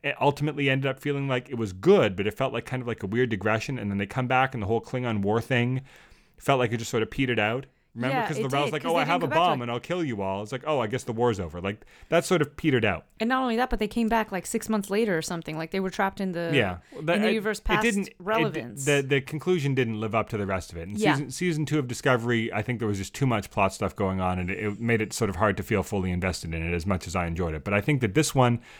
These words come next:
Speaker 1: uh, like, new, the season one of this show, like, for, for what they were trying to do, I think, think it was pretty much perfectly executed. Like, you,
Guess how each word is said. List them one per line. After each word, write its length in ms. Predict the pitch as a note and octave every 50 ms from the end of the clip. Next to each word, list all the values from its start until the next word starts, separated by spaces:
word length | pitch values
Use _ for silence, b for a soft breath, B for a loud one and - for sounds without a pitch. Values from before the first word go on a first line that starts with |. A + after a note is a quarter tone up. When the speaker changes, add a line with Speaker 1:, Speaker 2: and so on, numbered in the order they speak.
| B B B B B B B B B _ _ -
Speaker 1:
uh, 100 | - C3+ B2+
like, 280 | B2 B2 A#2 A#2 -
new, 300 | C3+ B2 A#2+ A#2 A2 G#2 - -
the 220 | A#2 G#2+ C3+ C#3+ B2
season 340 | - - D#3+ D#3 D3 E3+
one 140 | D#3 D3 C#3
of 80 | C#3 C3
this 140 | C3 B2 -
show, 260 | - A#2+ A#2 A2+ A#2
like, 320 | A2 G2+ G2+ G2 - -
for, 240 | - - B2 A#2 A2
for 160 | G#2 - A#2
what 160 | G2+ A#2+ D3+
they 120 | - F3 D#3+
were 120 | C#3+ D3+
trying 240 | - - D3 C#3 C#3
to 60 | C3+
do, 240 | A#2+ A#2 A2+ A2 A2
I 60 | G#2
think, 280 | - - C#3+ D3 - A#2+
think 180 | C3 B2+ A#2+
it 40 | -
was 160 | A2+ G2+ G2+
pretty 240 | - - - D3 D#3
much 240 | C#3 B2 A2+ - -
perfectly 400 | - C3 A#2 A#2+ - - A2+ G#2
executed. 580 | G2+ G2+ - - F#2+ - - D#2+ - A1 C2+ E2+
Like, 220 | G2 G2+ G2 -
you, 80 | A2+